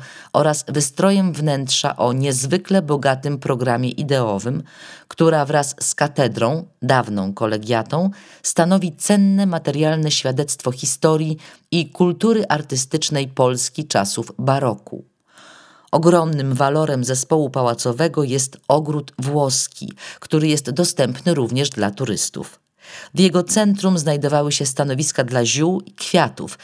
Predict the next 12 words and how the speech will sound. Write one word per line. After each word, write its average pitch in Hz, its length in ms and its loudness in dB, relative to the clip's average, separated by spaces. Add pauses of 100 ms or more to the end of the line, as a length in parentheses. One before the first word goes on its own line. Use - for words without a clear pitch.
(300)
natomiast 147 680 0
z 127 80 -4
zewnątrz 127 800 -2
otaczały 143 520 -2
je 131 140 -2
drzewa 117 380 -2
owocowe. 113 640 -6 (480)
Wraz 147 400 0
z 127 140 -2
rozwojem 135 720 0
i 135 220 0
rozbudową 135 760 0